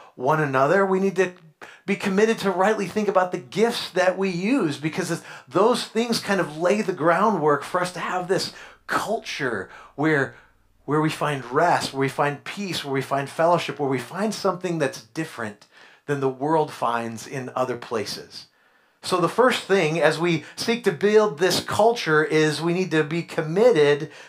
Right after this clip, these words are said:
to think rightly about ourselves. So look at what the text says in verse three. For by the grace given to me, I say to everyone among you, not to think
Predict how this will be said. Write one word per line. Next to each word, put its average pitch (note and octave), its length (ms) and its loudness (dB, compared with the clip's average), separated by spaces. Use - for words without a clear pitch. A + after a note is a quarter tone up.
to E3 100 0
think F3 260 -4
rightly F3 380 2
about D3+ 240 4
ourselves. B2+ 460 2
So C#3 100 -8
look G#3 260 0
at E3+ 220 4
what D#3+ 140 2
the D#3+ 100 2
text - 380 -4
says A#2+ 340 -4
in B2+ 160 -10
verse A#2 340 -6
three. F#2+ 380 -12
For D3+ 480 2
by D#3 400 2
the D3+ 100 0
grace D#3+ 640 0
given D#3 340 -2
to C#3 140 -8
me, B2+ 160 -4
I A#2+ 80 -6
say D3 380 -2
to F3 160 -2
everyone C#3+ 460 0
among B2 420 -4
you, G2+ 340 -10
not D3 720 0
to A3 120 -4
think D#3+ 500 -6